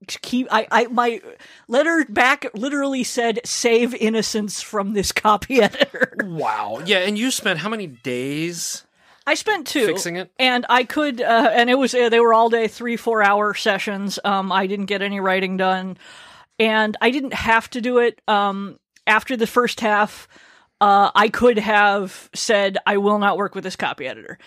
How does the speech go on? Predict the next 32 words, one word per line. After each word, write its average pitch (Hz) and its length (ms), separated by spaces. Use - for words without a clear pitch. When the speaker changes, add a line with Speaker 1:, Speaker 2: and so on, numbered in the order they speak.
Speaker 1:
And 196 580
my 214 200
agent 220 360
backed 208 260
me 233 140
up. 247 220
My 208 200
editor 220 400
said, 208 340
"You 202 140
can 202 380
say 208 220
that." 208 300
We 254 200
were 262 200
on 254 280
deadline. 214 600
It 208 160
really 240 380
needed 220 320
to 214 60
be 214 180
in 208 160
today 208 460
to 202 120
keep 220 320
up 202 200
with 202 100
the 208 100
schedule. 196 840
I 196 180
wanted, 202 600